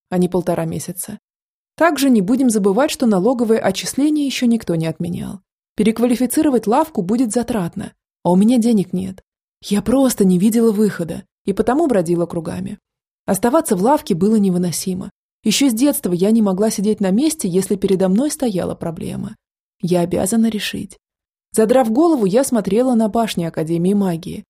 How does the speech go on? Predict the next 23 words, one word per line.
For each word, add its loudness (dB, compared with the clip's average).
что -2
сверкали 0
в -6
лучах -4
заходящего -6
солнца. -12
Ноги 2
невольно 2
понесли -2
в -10
ту -8
сторону. -8
Благо, 2
в 0
академический -2
парк 0
был -2
доступ -2
и -6
простым, -8
праздно 2
шатающимся -2
людям. -6